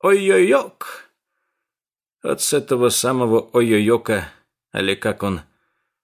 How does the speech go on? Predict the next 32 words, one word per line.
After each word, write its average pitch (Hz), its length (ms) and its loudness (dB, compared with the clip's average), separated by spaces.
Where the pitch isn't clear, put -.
мамка 107 400 -6
и 107 100 0
вышла. 95 540 -4
А - 120 -2
там 180 320 -4
то 175 140 0
ли 131 140 2
воды 117 400 0
совсем 135 540 -2
не 131 140 -2
было, 113 260 2
то 139 160 -6
ли 110 140 0
речушка 139 520 -4
какая 120 440 0
в 110 60 -2
один 113 380 -2
перешаг 117 540 0
текла. 101 460 -4
Только - 320 -2
до 139 220 2
смерти 131 400 -2
она 123 260 0
боялась 110 580 0
воды. 87 440 -6
По 123 120 4
первости 113 640 -2
тятька 123 400 -2
рассказывал, 110 680 -2
станет 180 600 -4
на 165 100 0
берегу 143 560 0